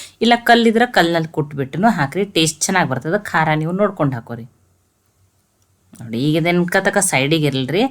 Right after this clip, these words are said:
ಒಂದು ಒಗ್ಗರಣೆ ಕಡಾಯಿಗೆ ಒಂದು ಸ್ಪೂನ್ ಆಗಷ್ಟೇ ಎಣ್ಣೆಯನ್ನು ತಗೊಂಡಿದ್ದೀನಿ. ಒಂದು ಅರ್ಧ ಸ್ಪೂನ್ ಆಗಷ್ಟೇ ಅರಿಶಿನ, ಎಣ್ಣೆ ಬಿಸಿ ಆದ್ಮೇಲೆ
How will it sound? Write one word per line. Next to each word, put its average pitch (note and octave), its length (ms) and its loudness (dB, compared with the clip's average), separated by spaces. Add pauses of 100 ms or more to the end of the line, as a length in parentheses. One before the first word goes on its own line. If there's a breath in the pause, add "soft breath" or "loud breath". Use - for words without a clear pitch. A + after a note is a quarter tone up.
(360 loud breath)
ಒಂದು F3 200 2
ಒಗ್ಗರಣೆ F3+ 400 2
ಕಡಾಯಿಗೆ C#3+ 540 0
ಒಂದು E3 300 0
ಸ್ಪೂನ್ F3 360 -2
ಆಗಷ್ಟೇ D3 360 -2
ಎಣ್ಣೆಯನ್ನು C#3+ 440 0
ತಗೊಂಡಿದ್ದೀನಿ. B2+ 500 -6
ಒಂದು F#3 220 2
ಅರ್ಧ C#3 280 -2
ಸ್ಪೂನ್ E3+ 320 -2
ಆಗಷ್ಟೇ D3 340 -4
ಅರಿಶಿನ, C#3+ 500 -2 (100)
ಎಣ್ಣೆ C3+ 240 -4
ಬಿಸಿ C3+ 300 -4
ಆದ್ಮೇಲೆ C3 760 -8